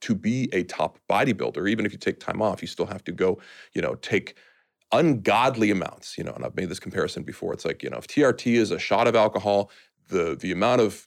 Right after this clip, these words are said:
steroids that pros are taking at the elite level would be like whacking down a thirty pack every night, okay? Um, in addition to other unhealthy practices like, uh, dehydrating yourself before a competition. It's just not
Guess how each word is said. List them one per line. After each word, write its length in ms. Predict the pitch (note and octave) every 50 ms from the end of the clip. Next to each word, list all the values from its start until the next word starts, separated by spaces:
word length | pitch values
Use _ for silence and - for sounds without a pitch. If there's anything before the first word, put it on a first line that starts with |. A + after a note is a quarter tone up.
| - -
steroids 480 | - - - C#3 C3+ C3+ B2 G#2+ F#2+
that 120 | G#2 F#2+ - _ _ _ _ _
pros 460 | - - - B2 C3+ G#3 B3+ B3 D3+
are 80 | C3 G#2+
taking 420 | - - - - - - - F#2+
at 80 | F#2+ -
the 80 | - F#2
elite 300 | F2 - - C3+ - -
level 400 | - C#3 G2+ F#2 F#2+ G#2 - - _ _ _ _ _ _ _ -
would 160 | A2 G#2 G#2
be 160 | G#2+ A#2 A2+
like 200 | G#2 G2 F#2+ -
whacking 380 | - G2 G2+ G#2+ A2 - G#2 G#2
down 220 | G#2 G2+ G2 F#2
a 20 |
thirty 300 | - - - A2 G#2 F#2+
pack 320 | F#2+ - - - - - F2
every 160 | D2+ D2+ C#2+
night, 220 | C#2 G1+ - - _ _ _ _ _ _ _ -
okay? 280 | - - F#2 G#2+ A2 G#2+ _ - - - - - _ -
Um, 440 | E2+ E2 D#2+ D#2 D#2 D#2 D2 - - -
in 120 | D#3 E3
addition 520 | D#3+ C#3 A2+ A2 D#3 F3 E3+ - - G2+ G2
to 200 | - - G#2+ -
other 240 | - F#2+ F2 F#2 E2 -
unhealthy 600 | F2 F2+ - - G2 D#2+ - - E2 D#2 - - _ _ _ _ _ _ _
practices 580 | - - B1+ - - - - - D2+ C2 - -
like, 320 | - C#2+ B1+ B1+ - - _ _ _ _ _ _ _ _ -
uh, 500 | G1+ G1+ G1+ G1+ - - - - - - - _ _ _ _ _ _ _ _ _ _ _ _ _ _ _ _ _ _ _ _ -
dehydrating 520 | A2 A2 - C3+ C3 C3 - F2 D#2 -
yourself 440 | B1 - - - A#1 G#1 - - _
before 400 | - - - - - - - - -
a 80 | -
competition. 760 | - - - G2 G2 F#2+ - F#2+ - - G2 F#2 - - - -
It's 200 | - F#2+ F#2+ -
just 420 | - - - A#2 A2 - - - -
not 240 | G2 F#2+ D#2+ -